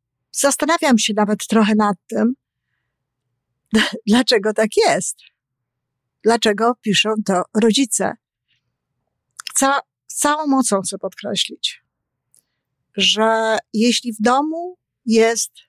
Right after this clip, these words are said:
miłość, miłość naprawdę, jeżeli w domu są obecne uniwersalne wartości,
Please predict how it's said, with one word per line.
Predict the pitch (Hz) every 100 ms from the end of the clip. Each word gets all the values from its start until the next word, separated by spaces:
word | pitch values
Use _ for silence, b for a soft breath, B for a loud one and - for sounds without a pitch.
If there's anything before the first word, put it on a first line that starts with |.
| _ _
miłość, | 214 202 175 170 - - - - _ _ _ _ _
miłość | 220 226 233 262 247 - -
naprawdę, | 220 208 196 170 180 - - - _ _ _ _ _ _ _ _ - - _ _ _ 196
jeżeli | 208 254 302
w | -
domu | 269 262 269 269 269 269 - _ _ _ _ _
są | - - 233 226 -
obecne | 214 214 214 - - - - _ _ _ _ _ _ _ _ _ -
uniwersalne | 226 226 233 - 233 240 240 233
wartości, | 220 214 190 185 - - - 185 233